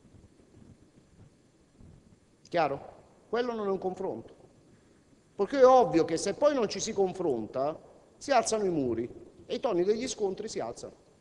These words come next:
Semplice. È sempre stato così. Tu non mi ascolti, io non ascolto te, per cui andiamo avanti a scontri. Per cui io faccio mio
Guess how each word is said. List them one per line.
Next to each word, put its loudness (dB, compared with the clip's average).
Semplice. -8
È -14
sempre 0
stato -4
così. -8
Tu -6
non -4
mi -6
ascolti, 0
io -10
non -6
ascolto -8
te, -6
per -8
cui -6
andiamo -2
avanti -4
a -8
scontri. -14
Per -18
cui -2
io 4
faccio 0
mio 0